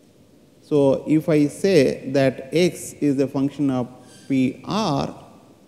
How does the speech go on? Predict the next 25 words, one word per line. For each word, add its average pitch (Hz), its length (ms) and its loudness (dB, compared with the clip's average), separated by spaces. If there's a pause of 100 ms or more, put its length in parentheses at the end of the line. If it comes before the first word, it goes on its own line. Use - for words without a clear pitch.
(260)
and 127 640 -2
y 127 200 -2
is 175 340 0
a 131 80 -2
function 131 480 -2
of 120 280 -8
P 127 240 -2
R, 110 560 -4
then 175 540 0 (460)
the 135 120 0
Jacobian 175 680 0
of 156 260 -2
x 139 300 -2
y 135 580 -2
with 127 160 -6
respect - 600 -4
to 143 60 -2
P 127 300 0
R 120 420 -4
can 117 240 -2
be 117 120 -2
defined 123 680 0 (140)
as, 147 640 -2 (680)
you 135 120 -2
know, 180 260 -4